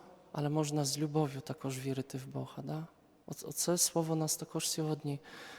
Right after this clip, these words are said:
в такий добрий, конкретний спосіб кличе, да? Будь готовий на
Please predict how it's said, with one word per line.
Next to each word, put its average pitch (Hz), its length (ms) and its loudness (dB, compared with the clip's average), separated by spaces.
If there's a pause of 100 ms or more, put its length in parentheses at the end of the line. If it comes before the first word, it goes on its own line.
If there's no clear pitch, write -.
(160)
в - 40 -14
такий - 240 -4
добрий, 151 400 4
конкретний 147 600 0
спосіб - 500 0
кличе, - 400 0
да? 147 260 -4 (440)
Будь 156 280 -2
готовий 151 480 2
на 151 120 4